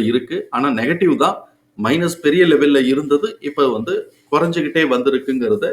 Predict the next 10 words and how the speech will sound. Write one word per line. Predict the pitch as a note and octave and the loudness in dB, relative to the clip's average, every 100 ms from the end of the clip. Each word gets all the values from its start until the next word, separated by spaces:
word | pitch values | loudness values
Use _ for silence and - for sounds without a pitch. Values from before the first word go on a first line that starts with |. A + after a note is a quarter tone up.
| - | -6
நம்ம | B2 B2 | -4 -2
இந்த | A#2+ D3+ | -2 0
இடத்துல | C#3 C3+ C#3+ C3+ | 0 0 0 0
நம்ம | A#2 A2+ | -2 -6
புரிதலுக்குள்ள | - B2+ B2 A#2 A2 | -6 -4 -4 -6 -4
எடுத்துக்கிறோம். | G2 G2+ - C3 E3+ - _ _ - | -4 -4 -10 -6 -6 -8 _ _ -2
த்ரீ | E3+ | 2
இயர்ஸை | E3 D3 C#3 D3 | 4 2 2 0
கம்பேர் | B2 C3 A#2 A2+ | 0 0 -2 -2
பண்ணும்போது | G2+ F#2+ F#2+ | -6 -6 -10